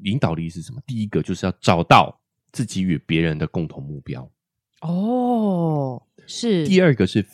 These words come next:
Speaker 1: 发现对方切身需求，并且反思自己做事的方法方式。
Speaker 2: 嗯。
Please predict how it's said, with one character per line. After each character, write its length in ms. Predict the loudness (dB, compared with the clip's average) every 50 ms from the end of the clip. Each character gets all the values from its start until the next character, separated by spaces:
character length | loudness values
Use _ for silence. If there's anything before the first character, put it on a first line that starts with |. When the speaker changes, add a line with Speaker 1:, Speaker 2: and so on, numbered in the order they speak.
| -18 -8 -4
Speaker 1:
发 200 | -2 0 2 0
现 260 | 0 2 0 0 0 -2 _
对 200 | 4 4 6 4
方 300 | 2 0 0 0 0 -2 -6
切 320 | _ -12 -4 0 0 0 2
身 220 | 0 -2 -4 -4
需 180 | -2 -4 -4 -4
求， 220 | -4 -4 -6 -6 -2 2
并 120 | 2 2
且 120 | 4 2 0
反 400 | 0 -2 2 4 4 4 4 0
思 300 | -4 -4 0 2 2 0
自 180 | 0 -2 -6
己 140 | -6 -4 -6
做 260 | -6 -2 2 2 4
事 220 | 4 2 0 -2 -2
的 140 | -2 -4 -6
方 280 | 0 0 0 0 0
法 160 | -2 -4 -6
方 220 | -6 -6 -8 -6 -6
式。 260 | -6 -6 -8 -10 -14 -16 _ _ _ _ _
Speaker 2:
嗯。 300 | -8 -6 -6 -6 -8 -10